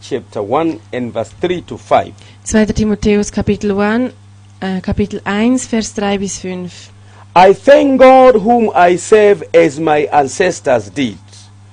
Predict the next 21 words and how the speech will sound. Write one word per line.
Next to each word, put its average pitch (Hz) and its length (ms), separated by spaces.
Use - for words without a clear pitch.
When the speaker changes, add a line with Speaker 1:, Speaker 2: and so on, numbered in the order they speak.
Speaker 1:
With 160 300
a 147 80
clear 196 400
conscience, 190 760
as 151 180
night 196 540
and 151 180
day, 127 420
constantly 165 720
I 147 140
remember 151 420
you 160 340
in 135 160
my 120 180
prayers. 107 600
Recalling 214 720
your 143 200
tears, 196 640
long 170 320
I 147 180
see 151 440